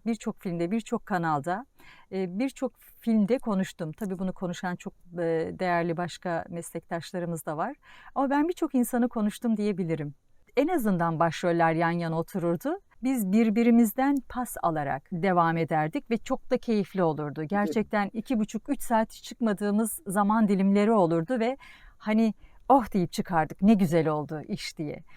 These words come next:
Şimdi öyle olmayabiliyor. Benim yaptığım, arkadaşlara da tavsiye ettiğim şey şu,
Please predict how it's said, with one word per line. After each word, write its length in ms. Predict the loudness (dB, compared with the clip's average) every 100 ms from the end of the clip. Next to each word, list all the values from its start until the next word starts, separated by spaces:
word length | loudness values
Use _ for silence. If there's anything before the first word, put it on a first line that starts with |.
| -10 -8
Şimdi 300 | -4 0 2
öyle 240 | 4 6
olmayabiliyor. 720 | 6 4 2 0 2 2 4
Benim 260 | 4 4 4
yaptığım, 500 | 2 0 -2 -2 -2 -2
arkadaşlara 720 | 0 0 -2 -2 -2 0 2
da 80 | 0
tavsiye 480 | 0 -2 -2 -4 -4
ettiğim 300 | -4 -4 -4
şey 220 | -2 -2
şu, 260 | -2 -4